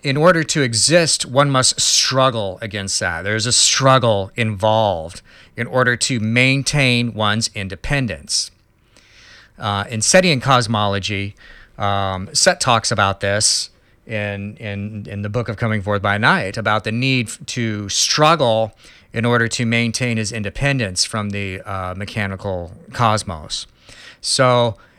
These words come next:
it's definitely a thing. It's definitely a very old idea. And what the daemons are talking about here, that in order to separate from heaven, which represents the forces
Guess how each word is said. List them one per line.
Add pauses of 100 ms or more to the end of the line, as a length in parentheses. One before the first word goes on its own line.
it's
definitely
a
thing.
It's
definitely
a
very
old
idea. (280)
And
what
the
daemons
are
talking
about
here, (540)
that
in
order
to
separate
from
heaven, (1200)
which
represents
the
forces